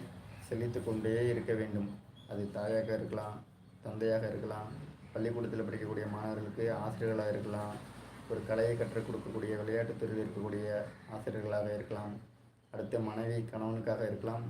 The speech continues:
கணவி மனவுக்காக இருக்கலாம். இந்த உலகத்தில் இருக்கக்கூடிய நிலம், நீர், காற்று, நெருப்பு, ஆகாயம் போன்ற பஞ்சபூதங்களாக இருந்து செயல்படக்கூடிய அனைத்துவற்றிற்குமே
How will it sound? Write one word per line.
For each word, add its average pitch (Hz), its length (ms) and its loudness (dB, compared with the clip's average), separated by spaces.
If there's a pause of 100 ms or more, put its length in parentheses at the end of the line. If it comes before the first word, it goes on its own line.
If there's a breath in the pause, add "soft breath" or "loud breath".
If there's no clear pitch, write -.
கணவி 113 360 -2
மனவுக்காக 110 560 0
இருக்கலாம். 113 380 -2 (420)
இந்த 107 160 -6
உலகத்தில் 117 480 2
இருக்கக்கூடிய 113 500 0 (680)
நிலம், 117 320 0 (160)
நீர், 117 420 0
காற்று, 113 600 -4
நெருப்பு, 107 460 -2 (100)
ஆகாயம் 110 520 0 (120)
போன்ற 110 280 -4 (220)
பஞ்சபூதங்களாக 113 800 0
இருந்து 110 340 0
செயல்படக்கூடிய 107 680 0 (760 loud breath)
அனைத்துவற்றிற்குமே 117 920 0